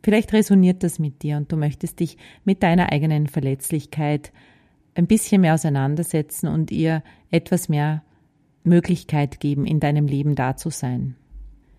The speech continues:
Vertraue dich deinen Menschen an. Es gibt ein Sprichwort, das heißt, der Kummer, der nicht spricht, nagt leise an dem Herzen, bis es bricht.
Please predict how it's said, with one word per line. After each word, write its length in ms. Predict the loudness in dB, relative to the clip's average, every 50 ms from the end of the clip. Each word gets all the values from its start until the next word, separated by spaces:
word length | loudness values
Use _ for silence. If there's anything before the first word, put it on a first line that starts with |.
| _ _ _ _ _ _ _ _ _ _ _ _ _
Vertraue 500 | -6 -6 -4 -2 2 2 4 4 4 4
dich 220 | 4 2 0 0 0
deinen 440 | 0 2 4 4 4 4 4 2 0 -6 _
Menschen 480 | -4 -2 0 0 -2 -4 -4 -8 -6 -4
an. 340 | -4 -2 -2 -2 -4 -6 -8 _ _ _ _ _ _ _ _ _ _ _ _ _ _ _ _ _ _ _ _ _ _ _ _ _ _ _ _ _ _ _ _ _ _ _ _ _ _ _ _ _ _ _ _ _
Es 120 | -12 -6 0
gibt 260 | 0 0 0 2 0
ein 120 | 0 0
Sprichwort, 800 | 0 0 -2 -2 -2 -2 -2 0 0 0 0 -2 -8 -16 -6 -4
das 140 | -4 -2 2
heißt, 220 | 2 2 2 2 -2
der 80 | -4
Kummer, 340 | -4 0 2 2 4 4 2
der 160 | 2 0 0
nicht 200 | 0 -2 -4 -6
spricht, 540 | -14 -14 -4 -2 -2 -2 -2 -6 -16 -20 -20 _ _ _ _ _ _ _ _ _
nagt 300 | 0 0 0 0 0 0
leise 460 | 2 2 4 4 4 2 2 0 0
an 100 | 0 0
dem 140 | 0 0 2
Herzen, 460 | 2 0 0 -2 -4 -6 -6 -6 -4
bis 180 | -4 -6 -6 -6
es 180 | -8 -10 -10
bricht. 520 | -10 -8 -8 -8 -8 -12 -16 -20 -20 -20